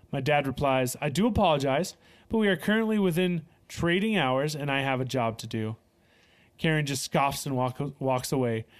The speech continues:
Roughly twenty minutes later, Karen comes back. "I told you to keep it down. I have my ni-, I have the night shift." My dad reiterates, "As I have already stated, it is trading hours and we have a job to do as well."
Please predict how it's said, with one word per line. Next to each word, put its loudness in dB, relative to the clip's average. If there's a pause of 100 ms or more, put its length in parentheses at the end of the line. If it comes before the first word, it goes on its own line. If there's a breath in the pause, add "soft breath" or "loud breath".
(160 loud breath)
Roughly 0
twenty 0
minutes 0
later, 0
Karen 0
comes 0
back. 0 (460 soft breath)
"I -2
told 4
you 0
to -2
keep 0
it -8
down. 2
I 0
have 0
my -2
ni-, -2
I -8
have 0
the -2
night 0
shift." -4 (420 soft breath)
My -2
dad 2
reiterates, 0 (580 soft breath)
"As 2
I 4
have 4
already 4
stated, -2 (140)
it -2
is -4
trading 0
hours -2
and -4
we 0
have -2
a -4
job -2
to -4
do -2
as -2
well." -2